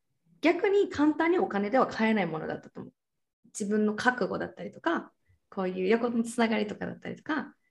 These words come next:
一緒に過ごしてきた時間とか、自分が自分に約束して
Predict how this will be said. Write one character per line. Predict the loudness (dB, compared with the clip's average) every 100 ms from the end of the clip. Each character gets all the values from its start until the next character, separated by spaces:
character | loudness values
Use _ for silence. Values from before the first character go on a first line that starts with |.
| _
一 | -8
緒 | -6 -2 -2
に | -2
過 | -4
ご | -6
し | -4
て | -6 -8
き |
た | -10
時 | -10 -8
間 | -8 -8 -10
と | -14
か、 | -20 -20 _ -10
自 | -2 2
分 | 4
が | 4 2 0
自 | -2
分 | 0 2
に | 2
約 | 0 -4
束 | -6 -4
し | -4
て | -6 -6